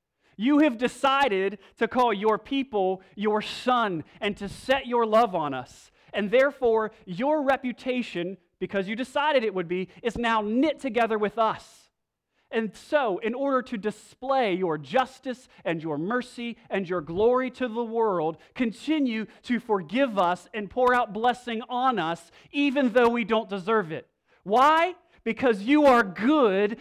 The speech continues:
not because we have earned it. It really is a wonderful thing you see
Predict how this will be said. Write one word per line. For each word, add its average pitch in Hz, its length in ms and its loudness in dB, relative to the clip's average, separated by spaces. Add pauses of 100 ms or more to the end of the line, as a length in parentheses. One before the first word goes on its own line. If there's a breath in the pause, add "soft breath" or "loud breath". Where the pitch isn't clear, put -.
(120)
not 240 260 0
because 214 580 -2 (160 soft breath)
we 214 140 -2
have 233 180 -4
earned 262 300 2
it. 175 240 -8
It - 1500 -20
really 190 100 0
is 165 120 -4
a - 20 -10
wonderful 180 560 -4
thing 170 300 -2
you 156 100 -2
see 151 420 -6